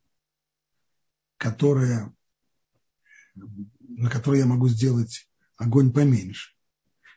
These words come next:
то тогда нет разрешения гасить. Есть такое мнение, другие говорят, нет разницы. Так же, как нет никакой разницы между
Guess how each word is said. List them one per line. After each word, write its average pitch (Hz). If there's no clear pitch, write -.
то 127
тогда 143
нет 170
разрешения 139
гасить. -
Есть 151
такое 131
мнение, 147
другие 208
говорят, 180
нет 170
разницы. 104
Так 185
же, 147
как 131
нет 175
никакой 165
разницы 151
между 131